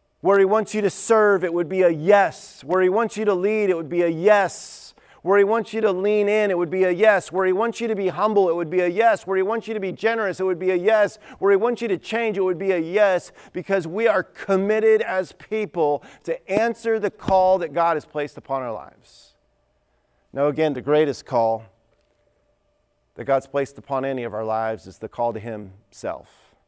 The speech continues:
And boy, as I pray in this next season that you share your faith like never before, as I pray that you answer that call, that specific call that God's placed upon your life like never before,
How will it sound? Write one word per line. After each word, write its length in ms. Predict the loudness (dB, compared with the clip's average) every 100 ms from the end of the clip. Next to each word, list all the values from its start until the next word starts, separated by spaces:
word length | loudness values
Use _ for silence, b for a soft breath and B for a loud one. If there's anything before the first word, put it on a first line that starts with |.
| _ _ _ _ _ _ _ _ _
And 160 | -12 -6
boy, 240 | 0 2
as 200 | 2 0
I 180 | 0 -2
pray 340 | -4 -4 -4
in 100 | -4
this 200 | -6 -8
next 260 | -8 -8 -10
season 380 | -12 -10 -8 -8
that 100 | -8
you 160 | -10
share 320 | -10 -8 -4 -4
your 160 | -4
faith 340 | -6 -6 -6 -6
like 160 | -6
never 240 | -6 -8 -8
before, 560 | -10 -10 -6 -4 -4
as 240 | -4 -6 -2
I 160 | -2
pray 460 | -4 -4 -2 0 -2
that 100 | -4
you 160 | -8
answer 380 | -8 -8 -10 -6
that 240 | -6 -8 -18
call, 420 | -6 0 0 0
that 160 | -4
specific 500 | -12 -14 -8 -8 -8
call 280 | -8 -4 -2
that 100 | -2 -2
God's 180 | -4 -4
placed 300 | -8 -10 -12
upon 240 | -8 -8
your 100 | -6
life 300 | -4 -4 -4
like 180 | -10 -8
never 240 | -10 -8
before, 580 | -10 -12 -10 -8 -6 -8